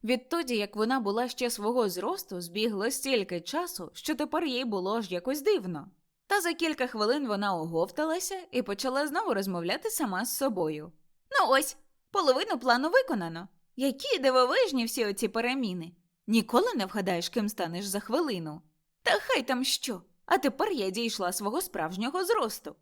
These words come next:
Лишається тільки пробратися у той чарівний сад. Але як це зробити? Як?» З цими словами вона вийшла на узлісся, де стояв крихітний, із чотири фути заввишки будиночок. «Хоч би хто там жив»,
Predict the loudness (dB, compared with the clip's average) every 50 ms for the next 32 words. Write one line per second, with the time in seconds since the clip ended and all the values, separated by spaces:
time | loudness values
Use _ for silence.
0 | _ _ _ -2 0 0 2 4 4 4 4 2 0 -2 -2 -2 -4 -4 -2 -4
1 | -2 0 0 0 0 -2 -4 -4 -4 -4 -2 -4 -4 -4 -4 -4 -4 -2 0 0
2 | 0 0 0 0 0 0 0 0 -2 -2 -2 -2 -4 -4 -6 -4 -4 -2 -2 -2
3 | -4 -6 -10 -20 -20 _ _ _ _ _ _ _ _ -4 0 2 2 4 4 4
4 | 2 0 -2 -4 -4 -2 0 0 0 0 2 0 -2 -2 -2 -6 -12 -12 _ _
5 | _ _ _ _ -6 0 4 4 4 4 2 -2 -8 -20 _ _ _ _ _ _
6 | _ _ -12 -8 -4 0 0 2 0 0 0 0 0 0 0 0 0 -2 -2 -2
7 | -2 -2 -2 -2 0 -2 -2 -2 -2 -4 -4 -4 -4 -4 -4 -4 -4 -4 -4 -4
8 | -4 -6 -6 -8 -8 -10 -10 -12 _ _ 2 2 2 2 2 0 -2 0 -2 -4
9 | -4 -6 -6 -4 -2 -2 -2 -4 -4 -6 -8 -8 -8 -8 -8 -10 -12 -14 _ -4
10 | -2 -2 -2 -2 -2 -2 -4 -2 0 0 0 0 -2 -2 -4 -4 -2 -2 -2 0
11 | 0 0 0 0 -2 -4 -4 -4 -4 -4 -4 0 2 2 2 2 0 -4 -4 -6
12 | -10 -12 -14 -14 -16 -18 -20 _ _ _ _ _ _ _ _ _ _ -2 0 0
13 | 0 0 0 0 0 0 2 2 2 2 2 0 -2 -2 -2 -4 -4 -2 -2 -2
14 | -2 -4 -6